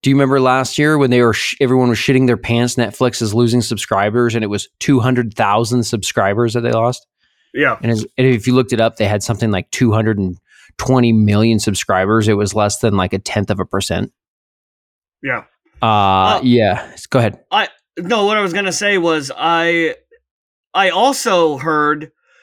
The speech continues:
Speaker 2: that not only did they do that, but then they also removed their, like, lowest tier. So they removed the, like, nine ninety-nine a month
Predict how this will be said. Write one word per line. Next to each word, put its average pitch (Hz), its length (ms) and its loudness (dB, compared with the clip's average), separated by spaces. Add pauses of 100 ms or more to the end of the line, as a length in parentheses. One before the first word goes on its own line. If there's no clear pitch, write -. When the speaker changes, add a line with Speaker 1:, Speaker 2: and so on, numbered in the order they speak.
(220)
Speaker 2:
that 170 260 0
not 202 160 0
only 233 280 -2
did 170 240 -2
they 165 120 0
do 160 220 0
that, 151 400 -2
but 151 160 -6
then 170 160 -2
they 160 140 0
also 180 420 -2
removed 151 840 0 (520)
their, 170 240 -2
like, 156 240 -2
lowest 160 800 -2
tier. 175 380 -6 (1600)
So 202 240 -2
they 196 180 0
removed 185 600 0
the, 160 60 2
like, 151 180 2
nine 160 320 0
ninety-nine 151 500 -2
a 135 60 -6
month 143 500 -4